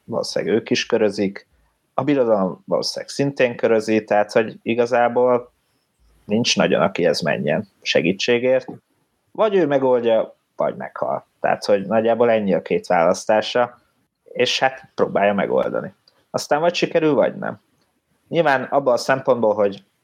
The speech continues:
vajon ki fogja felnevelni a gyermeket, ha ő meghal, ez a felelősségvállalási sztori, ez, ez persze kérdéses, de hogy alapvetően szerintem ez az oka ennek, hogy mindent a legnagyobb,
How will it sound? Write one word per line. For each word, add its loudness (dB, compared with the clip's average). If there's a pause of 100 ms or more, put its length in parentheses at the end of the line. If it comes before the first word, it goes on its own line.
(180)
vajon -2
ki -2
fogja 0
felnevelni -2
a -14
gyermeket, 0 (580)
ha 2
ő -2
meghal, 0 (440)
ez -14
a -4
felelősségvállalási 0 (160)
sztori, 0
ez, -2
ez -2 (420)
persze 0 (180)
kérdéses, 0
de 2
hogy 2
alapvetően 2
szerintem 0
ez 2
az -6
oka -2
ennek, -6
hogy -4 (360)
mindent 0
a 4
legnagyobb, 2